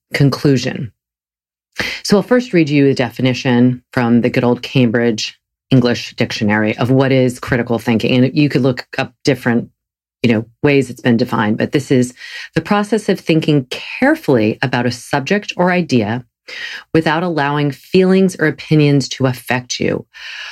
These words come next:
Wow, that's pretty hard. <laughs> Because, right, we all, we all have opinions. We have feelings about things. So this is why critical thinking is very valuable,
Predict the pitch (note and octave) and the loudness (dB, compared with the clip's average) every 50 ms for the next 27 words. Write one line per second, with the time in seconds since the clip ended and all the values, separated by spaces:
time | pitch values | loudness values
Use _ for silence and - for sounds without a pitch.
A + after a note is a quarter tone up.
0 | - - _ _ _ _ _ - D4+ D#4 F4 F4 F4+ F4+ F4 F4 F4 E4+ E4+ E4 | -18 -20 _ _ _ _ _ 4 4 6 6 6 4 2 2 2 2 2 4 4
1 | E4 D#4+ D4+ C4 D3+ B2+ B2 B2 B2 - - _ D3 C#3 C#3+ C3+ B2+ G#2+ G2+ G#2+ | 4 4 4 2 2 0 -2 -2 -4 -10 -4 _ 0 0 2 0 0 -2 0 -2
2 | G#2 - - _ _ _ _ _ _ _ _ - C#3 F#3+ G#3+ - - - - - | -4 -4 -8 _ _ _ _ _ _ _ _ -2 0 0 0 -2 -8 -10 -8 -2
3 | D#3+ F3+ - G#3+ F3 D#3+ - D3 C#3+ C#3+ D#3 - D#3+ D3 C#3 C3+ C3+ C3 C3+ C3 | -2 0 2 2 0 2 0 0 0 0 0 2 2 2 2 0 0 0 0 0
4 | C#3+ D#3 D3+ B2+ C3 B2 - A#2+ A2 A2 A2+ B2 D3 D#3+ D#3+ - _ _ - - | 0 0 0 -2 -4 -4 -2 0 2 2 4 4 2 2 -2 -4 _ _ -20 -20
5 | - - - _ - - G#3 A3 A3 G#3+ - D4+ E4 C4 E3+ B2+ C3 A#2+ A2 G#2+ | -20 -20 -20 _ 2 4 4 4 4 2 2 2 4 4 2 2 -2 -4 -4 -4
6 | - - G#2+ G2 G2 - - _ - - - - - _ - - E3 F3 C4 D#4 | -6 -6 -6 -6 -6 -6 -10 _ -20 -20 -20 -20 -14 _ 0 2 4 4 4 4
7 | D#4 F4 C#4+ A3+ - E3+ F3 E3 - - E3 E3 D#3+ D#3 C#3+ - - C#3+ C3 B2 | 4 4 2 2 0 -2 -4 -4 -2 -2 -2 0 0 -2 -6 -2 0 0 0 2
8 | C3+ B2 B2 B2 - _ _ - E3 E3+ E3 E3 D#3+ D#3 - - _ C3 B2+ A#2+ | 4 2 2 2 -2 _ _ 2 4 4 4 4 2 -2 -6 -10 _ -4 0 0
9 | C3+ C3 B2+ B2+ B2+ B2+ B2+ A#2+ A#2+ A2+ A#2 G#2+ A2 A2 G#2+ G2+ - - F2+ - | 2 2 2 2 2 2 0 -2 -2 -2 -2 0 0 0 -2 -2 -2 -4 -4 -6